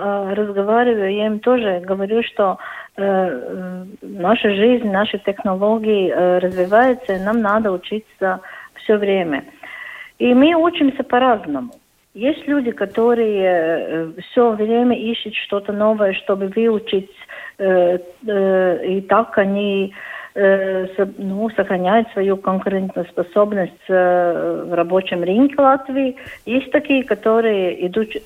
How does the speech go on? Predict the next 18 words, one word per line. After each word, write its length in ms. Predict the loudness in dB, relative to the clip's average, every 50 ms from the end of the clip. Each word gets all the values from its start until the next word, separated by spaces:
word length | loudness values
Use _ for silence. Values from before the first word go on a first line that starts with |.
| _ _ -4
учиться 500 | -4 -2 -2 -2 -4 -4 -4 -4 -6 -4
только 380 | 0 2 2 2 2 0 -4
тогда, 420 | -4 -2 -4 -2 0 2 2 2 2
когда 380 | 0 -6 -8 -2 2 2 2
работа-, 520 | 2 2 0 0 -2 -2 -2 -6 -8 -6 -6
работодатель 1000 | -4 -4 -2 -2 -2 -2 -2 0 2 4 4 4 4 2 2 0 0 0 0 -2
предлагает 720 | -2 0 0 0 0 2 0 0 2 2 2 2 2 0 -4
какие-то 480 | -6 -10 -6 -6 -6 -6 -4 -6 -8
курсы. 540 | -10 -8 -6 -6 -6 -6 -6 -8 -10 -10 -10 -10 -12 -20 -20 -18 -18 -18 -18 -14 -6 -2
Но 220 | 0 0 0 2
нам 240 | 2 4 4 4 2 2
самим 360 | 2 4 4 4 4 4 4
надо 300 | 4 4 2 2 0 0
понять, 360 | -2 -4 -2 0 0 0 0 -2
это, 160 | -4 -6 -6
это 180 | -6 -6 -4 -2
наша 380 | 0 2 2 2 0 -2 -4 -6
ответственность 840 | -8 -6 _ -4 -4 -4 -4 _ _ -8 -6 -6 -4 -6 -8 -10